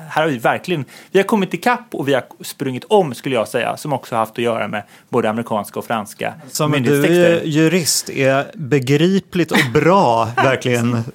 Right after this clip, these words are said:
Speaker 2: samma sak för dig?
Speaker 1: Ja, begripligt är bra i samma sak för mig. Jag har ju i min tidigare liv som forskare då suttit och läst rättsfall från lite olika länder. Och då kan man säga att svenska domstolar skriver väldigt bra och begripligt.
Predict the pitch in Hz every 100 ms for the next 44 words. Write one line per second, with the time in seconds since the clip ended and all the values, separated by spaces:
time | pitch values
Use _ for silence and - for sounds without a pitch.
0 | 208 - 117 117 165 170 - 107 104 110
1 | - - - 170 262 170 151 196 214 208
2 | 175 156 147 135 135 139 127 127 117 -
3 | - - 180 156 214 202 190 170 160 160
4 | 156 156 180 170 170 147 135 160 - 160
5 | 143 143 127 123 127 113 - - 135 139
6 | - 151 117 - 117 101 92 _ 170 143
7 | - 117 107 107 110 117 - - - -
8 | 156 175 190 185 156 - 185 - 170 135
9 | 127 110 104 120 104 101 95 110 90 95
10 | 98 - 117 110 95 92 113 143 - -
11 | 147 _